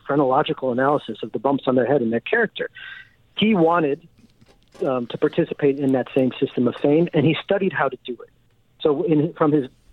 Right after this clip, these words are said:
first, um, uh, position as an editor in Richmond for the Southern Literary Messenger, he's analyzing what are the conditions of literary fame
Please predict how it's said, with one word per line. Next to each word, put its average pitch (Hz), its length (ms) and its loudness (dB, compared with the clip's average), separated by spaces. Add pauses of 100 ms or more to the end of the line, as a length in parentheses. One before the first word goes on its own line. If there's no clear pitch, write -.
first, 202 400 0 (240)
um, 127 340 -8 (420)
uh, 117 420 -10
position 156 440 0
as 120 100 0
an 127 160 0
editor 135 480 -2
in 143 260 4
Richmond 123 460 0
for 135 100 0
the 123 100 0
Southern 139 320 2
Literary 139 280 2
Messenger, 165 540 -2 (360)
he's 214 220 2
analyzing 131 720 0
what 170 140 4
are 185 80 4
the 170 80 -4
conditions 147 480 0
of 117 80 -6
literary 127 440 2
fame 123 320 0